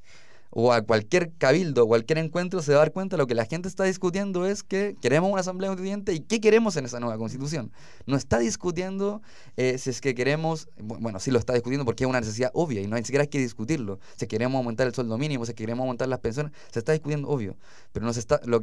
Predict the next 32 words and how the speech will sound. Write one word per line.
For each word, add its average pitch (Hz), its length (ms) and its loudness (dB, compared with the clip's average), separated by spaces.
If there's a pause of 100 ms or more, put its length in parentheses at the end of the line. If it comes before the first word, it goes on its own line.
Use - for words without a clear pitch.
lo, 107 180 -2
la 110 80 0
cuestión 107 300 -4
de 165 80 4
fondo, 165 340 -4 (560)
eh, 120 220 0
es 117 120 -2
hoy 123 120 2
día 139 260 0
qué 151 160 -2
mecanismo 160 720 -2 (160)
nos 117 180 -2
va 139 80 4
a - 20 4
dar 139 120 4
con 131 120 -6
una 123 120 0
nueva 131 160 0
constitución. 117 540 -4
Y 107 140 -4 (200)
al 107 140 0
contrario 113 320 0
de 185 80 0
lo 165 40 -2
que 135 120 2 (160)
planteó 117 420 -2
Sebastián 143 360 -2
Piñera, 139 360 -4 (300)
que 127 100 0
él 123 140 0
dice 131 440 -2
explícitamente, 120 760 -2